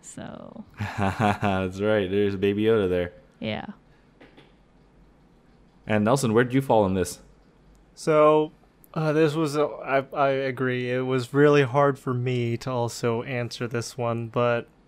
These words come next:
Speaker 3: um, I had to look at it as, um, what we were left with.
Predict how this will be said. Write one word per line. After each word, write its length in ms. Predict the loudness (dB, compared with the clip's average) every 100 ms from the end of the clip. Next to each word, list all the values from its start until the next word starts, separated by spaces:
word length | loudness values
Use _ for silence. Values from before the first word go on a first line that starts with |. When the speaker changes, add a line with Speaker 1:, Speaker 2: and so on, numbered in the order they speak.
| _ _ _ _ _ _ -20 -8
Speaker 3:
um, 180 | -4 -2
I 120 | 0
had 200 | 2 2
to 80 | 2
look 280 | 2 4 6
at 160 | 6 6
it 220 | 2 -2
as, 580 | -2 0 2 0 -4 -8
um, 480 | -4 -2 -2 -6 -10 -16 _ _ _ _ _ -20 -20 -20 _ _
what 220 | 2 2 2
we 120 | 0
were 180 | 2 4
left 340 | 2 0 -4
with. 400 | -10 -10 -18